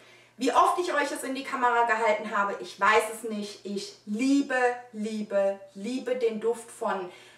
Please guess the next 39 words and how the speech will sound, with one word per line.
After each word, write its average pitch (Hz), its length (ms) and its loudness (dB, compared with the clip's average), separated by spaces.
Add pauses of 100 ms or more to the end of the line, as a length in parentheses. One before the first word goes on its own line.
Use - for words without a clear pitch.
(120)
Feuchtigkeitsmilch 233 1500 2
und 180 300 -4
Olive 220 920 2
und 214 100 -4 (220)
es - 220 -6
hat 214 200 0
einfach 240 320 -2
so 220 120 -8
was 196 340 -4
Sauberes. 233 720 6 (640)
Die 254 260 2
Palmolive, 277 720 2 (220)
Palmolive 262 600 0
Duschgele, 247 640 0
die 214 140 -8
schäumen, 240 880 2
die 233 180 -8
pflegen 262 580 -4
die 226 180 -4
Haut. 214 380 4 (320)
Ich - 180 -6
habe 277 220 4 (120)
nach 254 300 2
dem 285 140 -2
Duschen 269 400 -4
nie 311 160 0
das 302 180 -6
Gefühl 277 300 -4
gehabt, 240 300 0
mich 233 140 -4
sofort 233 380 -2
eincremen 247 520 -2
zu 240 160 -2
müssen, 226 320 -4
weil 196 120 0
meine 185 320 -4
Haut 285 220 0
nicht - 180 -8
gespannt 214 460 0